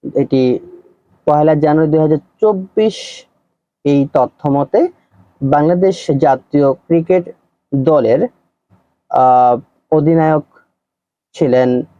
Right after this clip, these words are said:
সাকিব আল হাসান, তবে এটি এখন পরিবর্তনযোগ্য। বর্তমান অধিনায়ক হচ্ছেন, অর্থাৎ তিনটি ফরম্যাটে অধিনায়ক হচ্ছেন নাজমুল হোসেন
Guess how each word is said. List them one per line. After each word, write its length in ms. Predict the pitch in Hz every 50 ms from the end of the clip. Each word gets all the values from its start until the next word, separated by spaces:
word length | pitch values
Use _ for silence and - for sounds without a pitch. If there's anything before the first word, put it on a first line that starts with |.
| _ _ _
সাকিব 360 | _ - 170 147 - 151 131
আল 120 | 147 143 151
হাসান, 240 | 151 147 - 247 311 285
তবে 220 | - 214 175 175 156
এটি 140 | 147 139 147 139
এখন 240 | 135 - - 135 131 127
পরিবর্তনযোগ্য। 920 | - 131 123 123 113 127 127 123 - - 139 135 127 139 156 160 160 165 214
বর্তমান 580 | 254 247 240 196 185 180 - 185 180 175 175 175 170 165 - _ _ _ _ _ _ _ _
অধিনায়ক 440 | 156 156 151 170 175 175 165 160 160 -
হচ্ছেন, 340 | - 143 - - 143 127 127
অর্থাৎ 280 | 131 123 120 - 175 170 - _
তিনটি 380 | 165 160 160 165 156 156 - 180 175
ফরম্যাটে 460 | - 196 190 180 185 185 180 180 190 190
অধিনায়ক 400 | 185 180 185 190 185 185 180 - 208
হচ্ছেন 220 | 196 - - 311 403 - _ _ _ _ _ _ _ _ _ - - _ 143
নাজমুল 400 | 147 156 147 139 147 175 196 190
হোসেন 300 | 175 175 - 190 180